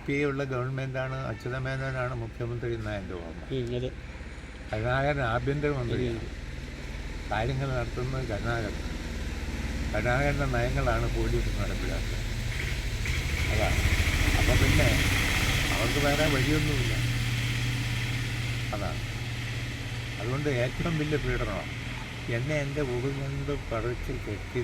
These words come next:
Speaker 1: നടത്തി കൊണ്ടുപോയി വണ്ടി വരാൻ താമസിച്ചുകൊണ്ട് നടത്തിപ്പോകാൻ നോക്കി. ജീപ്പ് വന്നപ്പം ജീപ്പിന് കയറ്റിയാണ് അടിമാലി സ്റ്റേഷനിൽ കൊണ്ടുപോയി വിലങ്ങ് വെച്ച് വെച്ചതും പതിനാല് ദിവസം അവിടെ വെച്ചു. ഒടുവിൽ എൻ്റെ അച്ഛൻ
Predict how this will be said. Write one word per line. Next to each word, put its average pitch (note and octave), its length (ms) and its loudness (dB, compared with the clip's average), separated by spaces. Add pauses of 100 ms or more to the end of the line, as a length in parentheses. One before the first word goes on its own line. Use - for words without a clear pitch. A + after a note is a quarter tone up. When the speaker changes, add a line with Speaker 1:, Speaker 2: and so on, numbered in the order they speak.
Speaker 1:
നടത്തി G#2+ 420 -2
കൊണ്ടുപോയി G#2+ 560 -4
വണ്ടി A2 300 -4
വരാൻ A2 360 -2
താമസിച്ചുകൊണ്ട് F#2+ 600 -6
നടത്തിപ്പോകാൻ G2 720 -8
നോക്കി. F2 360 -10 (720)
ജീപ്പ് G#2+ 220 -8
വന്നപ്പം F#2+ 520 -8
ജീപ്പിന് G2 340 -8
കയറ്റിയാണ് F#2 760 -10 (520)
അടിമാലി G#2+ 380 -6
സ്റ്റേഷനിൽ G#2 460 -6
കൊണ്ടുപോയി F#2 420 -8
വിലങ്ങ് F#2+ 340 -8
വെച്ച് E2 320 -10 (720)
വെച്ചതും F2+ 440 -8
പതിനാല് A#2+ 500 -4
ദിവസം G2+ 540 -8 (800)
അവിടെ E2+ 300 -10
വെച്ചു. - 1200 -12
ഒടുവിൽ B2 260 0
എൻ്റെ A#2+ 200 0
അച്ഛൻ A#2+ 380 -4